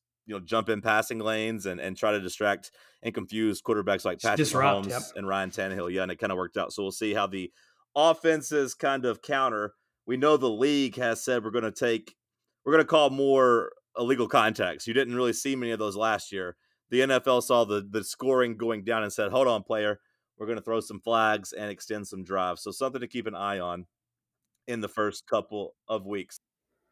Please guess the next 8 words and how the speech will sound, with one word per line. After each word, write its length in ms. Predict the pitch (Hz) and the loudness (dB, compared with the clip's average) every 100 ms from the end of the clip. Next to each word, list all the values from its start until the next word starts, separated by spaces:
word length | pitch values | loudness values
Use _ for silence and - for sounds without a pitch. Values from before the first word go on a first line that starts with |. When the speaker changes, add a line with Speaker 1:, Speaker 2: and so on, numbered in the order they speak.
| _ - | _ -6
Speaker 2:
Those 160 | 208 | -4
are 60 | 359 | -2
some 200 | 302 240 | 0 2
good 140 | 262 | 2
stats. 560 | 233 294 320 127 - - - _ _ _ _ _ _ _ _ _ _ _ _ _ _ _ _ _ _ _ | 0 -4 -4 -6 -10 -16 -20 _ _ _ _ _ _ _ _ _ _ _ _ _ _ _ _ _ _ _
You 100 | 139 | -6
big-ass 400 | 139 151 165 - | -2 0 0 0
nerd. 400 | 131 143 180 | -2 -2 -2